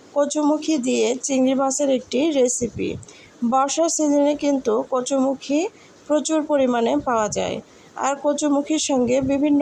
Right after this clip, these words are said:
মাছ দিয়ে অনেক রেসিপি আছে। তো আজকে আমি আপনাদের সঙ্গে কচুমুখী দিয়ে চিংড়ি মাছ রেসিপি শেয়ার করছি।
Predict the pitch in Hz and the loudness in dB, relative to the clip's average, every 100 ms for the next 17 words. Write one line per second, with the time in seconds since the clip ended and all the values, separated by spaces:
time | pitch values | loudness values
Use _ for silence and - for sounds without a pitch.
0 | 277 254 233 240 - 247 226 330 - - | 2 0 0 -4 -2 0 2 0 -4 -16
1 | - - 285 311 311 262 247 269 262 285 | -16 -4 0 0 0 -2 -2 -4 -2 0
2 | 427 - 220 220 - 196 196 - - - | 0 -2 -6 -4 -6 -4 -6 -10 -20 -20
3 | - - 285 269 254 294 285 277 269 247 | -14 -2 0 0 0 0 2 2 0 -2
4 | 254 269 269 285 240 294 320 269 285 269 | -2 -2 0 0 0 -2 0 -2 0 0
5 | 277 285 240 247 311 277 247 254 247 320 | 0 -2 0 0 0 0 2 2 0 -2
6 | - - - - - 262 254 277 254 320 | -4 -10 -16 -20 -4 0 0 0 -2 -2
7 | - 277 247 226 202 - - | 0 0 0 0 -4 -2 -6